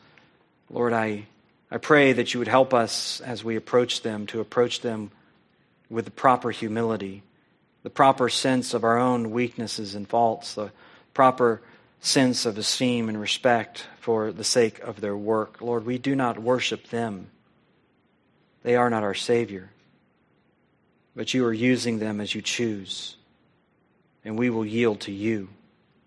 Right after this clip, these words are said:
to show them our love, to show them our support where we can.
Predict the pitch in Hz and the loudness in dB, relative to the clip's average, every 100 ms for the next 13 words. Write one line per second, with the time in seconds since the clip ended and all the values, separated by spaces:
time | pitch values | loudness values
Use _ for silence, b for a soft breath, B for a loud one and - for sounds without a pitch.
0 | _ _ _ _ _ _ _ _ 104 - | _ _ _ _ _ _ _ _ -4 4
1 | 127 117 107 104 104 120 120 120 117 - | 4 4 2 0 4 6 6 4 -4 -16
2 | _ _ _ _ _ _ _ _ _ - | _ _ _ _ _ _ _ _ _ -8
3 | 104 123 120 113 107 - - 117 110 85 | 2 4 4 2 -2 -4 -2 0 2 0
4 | 107 104 - 92 87 | -4 -6 -10 -14 -16